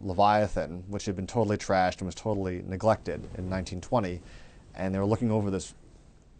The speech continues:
this ship, which had, they were gonna try to tra-, transform back into a luxury liner,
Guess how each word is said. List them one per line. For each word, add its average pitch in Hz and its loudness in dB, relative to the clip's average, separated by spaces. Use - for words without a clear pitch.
this - -4
ship, - -4
which 98 -6
had, 90 -4
they 101 -2
were 95 0
gonna 95 0
try 92 2
to 87 -6
tra-, 101 -2
transform 92 -4
back 87 -4
into 87 -6
a 85 -4
luxury 98 -4
liner, 85 -2